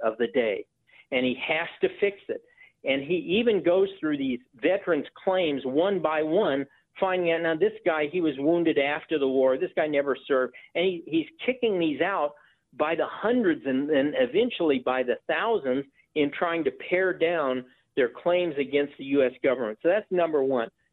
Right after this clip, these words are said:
Number two is that he has presented a seed corn bill. This is small but very, very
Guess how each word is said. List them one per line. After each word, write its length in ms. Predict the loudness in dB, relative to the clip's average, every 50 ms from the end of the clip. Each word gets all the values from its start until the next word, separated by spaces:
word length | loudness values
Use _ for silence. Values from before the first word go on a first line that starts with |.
| _ -2 0
Number 340 | 2 2 2 2 0 0 0 -4 -2 2
two 340 | 4 4 4 4 2 -2 -4 -10 _ _ _ _ -2
is 220 | 0 0 2 0 -2 -2 0
that 180 | 0 0 0 -2 -6 _ _ _ _ _
he 160 | _ -6 -2 -2
has 80 | -2 -4 -4 -4
presented 500 | -2 -2 -2 0 0 -2 0 0 0 0
a 160 | -2 -2 -4 -8 -14 -12
seed 300 | -6 -4 -4 -4 -4 -6
corn 360 | -4 -2 0 2 2 0 0 0
bill. 280 | 2 2 2 2 0
This 160 | -2 -4 -6 -6
is 120 | -10 -10 -10 -12 -16 -14 _
small 420 | -4 -2 0 2 2 2 0 0 0
but 160 | -2 -2 -2 -4 _ -6
very, 300 | -2 0 0 0 0 -2
very 280 | -2 -2 -2 -2 -2